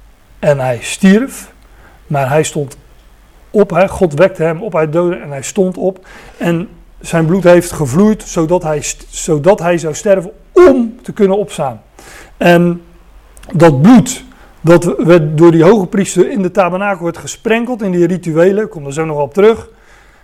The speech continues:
Dat is een beeld van het bloed van Jezus. Dat gevloeid heeft. En dan denken wij vaak bij bloed aan dood. Maar nee, het is het bloed van de levende, ja, die weliswaar geslacht werd als een offerlam, maar nu leeft. Daar spreekt dat bloed van.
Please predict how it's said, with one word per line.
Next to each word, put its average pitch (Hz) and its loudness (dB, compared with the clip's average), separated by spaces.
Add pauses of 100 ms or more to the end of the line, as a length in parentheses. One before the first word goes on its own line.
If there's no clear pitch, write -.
Dat 190 -4
is 269 -6
een 170 -2
beeld 214 2
van 208 -6
het 165 -6
bloed 214 -6
van 180 -8
Jezus. 185 -6 (240)
Dat 175 -2 (400)
gevloeid 190 2
heeft. 233 2 (420)
En 156 -4
dan 147 0
denken 151 0
wij 165 -2
vaak 147 -4
bij 143 -8
bloed 165 -8
aan 143 -6
dood. 175 2 (240)
Maar 170 -4
nee, 233 6
het 214 2
is 208 -2
het 156 -4
bloed 240 0
van 190 -2
de 180 0
levende, 208 -2
ja, 175 -6
die 190 -12
weliswaar 190 -4 (420)
geslacht 233 -2
werd 214 0
als 214 -2
een 180 -10
offerlam, 208 -2
maar 202 -4
nu 220 -4
leeft. 220 -2
Daar 196 -6
spreekt 214 -10
dat 190 -6
bloed 165 -8
van. 117 -20